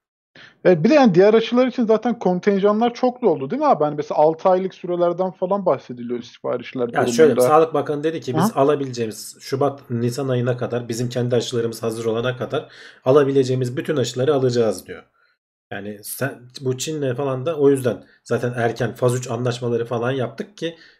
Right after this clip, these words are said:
Speaker 2: e, daha fazla aşı alabilelim.
Speaker 1: Alabilelim diye.
Speaker 2: Evet, aynen. Yani, e,
Speaker 1: Hı hı.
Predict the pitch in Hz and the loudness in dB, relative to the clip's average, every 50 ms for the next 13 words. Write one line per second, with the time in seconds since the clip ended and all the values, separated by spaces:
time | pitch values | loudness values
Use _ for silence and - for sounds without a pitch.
0 | _ _ - 113 110 107 120 117 131 127 123 131 123 117 117 120 113 113 - - | _ _ -6 -6 -4 0 0 0 0 0 0 0 0 0 0 0 -2 -2 -2 -2
1 | 123 113 117 113 104 113 113 117 117 165 165 175 180 135 175 170 160 143 131 120 | -4 -2 -2 -2 -2 -2 -2 4 4 6 6 6 6 6 6 6 6 4 2 -2
2 | 113 - 123 117 110 - - _ _ _ 139 139 123 101 - - 123 120 120 104 | -4 -4 -4 -4 -4 -8 -10 _ _ _ 4 4 4 4 0 -4 -4 -4 -4 -4
3 | 101 90 - 104 110 110 107 104 107 107 - _ _ _ _ _ _ _ _ 117 | -6 -10 -12 -12 -10 -10 -8 -10 -12 -14 -16 _ _ _ _ _ _ _ _ -10
4 | 107 107 110 113 117 120 139 175 190 | -8 -8 -8 -8 -10 -10 -8 -10 -10